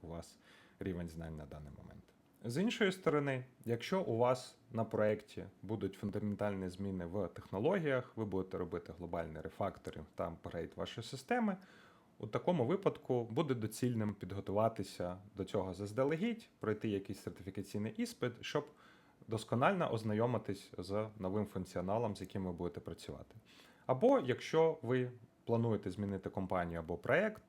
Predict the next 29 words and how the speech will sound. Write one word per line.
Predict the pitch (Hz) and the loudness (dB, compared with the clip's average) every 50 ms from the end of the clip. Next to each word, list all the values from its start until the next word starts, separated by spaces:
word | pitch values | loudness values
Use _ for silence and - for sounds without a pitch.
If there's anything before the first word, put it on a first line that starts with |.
| _ - | _ -4
ви | 95 110 107 | 0 2 2
розумієте, | 101 92 98 98 101 101 95 92 - 95 | 2 0 0 0 0 0 -2 -2 -4 -6
що | - - - 92 87 | -6 -4 -2 -2 -2
ви | 85 90 85 | 0 -2 -4
хочете | - 92 87 - - - - 85 | -4 -6 -8 -8 -8 -10 -10 -10
підвищити | - 90 87 85 87 - - - - - - | -10 -8 -6 -4 -4 -4 -6 -8 -8 -10 -10
свої | - - 104 107 110 | -8 -4 -4 -2 -2
знання, | 123 165 185 220 269 254 226 - - - - - | -2 0 0 0 0 -2 -4 -8 -12 -20 -16 -6
тут | - 240 214 - | -4 -4 0 2
також | 143 123 - 143 135 113 | 0 2 4 2 2 2
буде | 107 113 110 101 101 | 2 -2 -2 0 0
доцільним | 95 98 - - - 147 143 143 123 110 110 104 | -2 -4 -6 -2 2 2 2 2 2 -2 -2 -4
підготуватися | - 92 90 95 95 - 92 95 107 110 - - 85 - - 80 | -6 -10 -10 -10 -6 -2 2 4 4 4 2 0 -10 -8 -8 -6
до | 78 90 87 | -2 -2 -2
якоїсь | 85 - - 87 85 - | -2 -2 -4 -8 -8 -6
сертифікації | - 87 85 - - - - - 165 220 226 226 - - 143 139 135 131 131 - - - - - | -8 -10 -8 -10 -12 -10 -2 0 2 2 2 -2 -4 -4 -2 0 0 -2 -4 -8 -18 -18 -8 -2
і | 110 | 0
на | 107 104 | 0 0
самій | 104 - 107 104 95 92 | 0 -2 -2 -2 -4 -4
співбесіді | - - 110 113 131 196 233 226 - 156 143 - - 117 113 113 - - - | -6 -6 -4 2 4 4 4 4 2 -2 -2 0 -2 -4 -4 -4 -8 -12 -6
дуже | 101 113 101 90 98 | -4 -4 -2 -2 -2
гарно | 95 98 98 101 92 85 | -2 -2 -2 -2 -6 -8
себе | - - 85 87 | -8 -6 -6 -6
показати. | 85 - - - 78 73 - - - - - _ _ _ _ _ - _ _ - | -8 -8 -12 -12 -12 -14 -14 -16 -18 -20 -20 _ _ _ _ _ -20 _ _ -4
Тому, | - 151 165 151 | -2 0 2 2
резюмуючи, | 139 135 131 180 247 302 285 - - - 156 | 2 2 2 2 2 2 2 0 0 -2 -2
хочу | - - 170 - - 147 | 0 0 -2 0 0 -4
сказати | - - 139 123 135 127 - 131 | 0 0 2 4 4 4 4 2
наступне. | 120 113 110 - - 85 - - - - | 0 0 -2 -2 -6 -8 -8 -8 -14 -16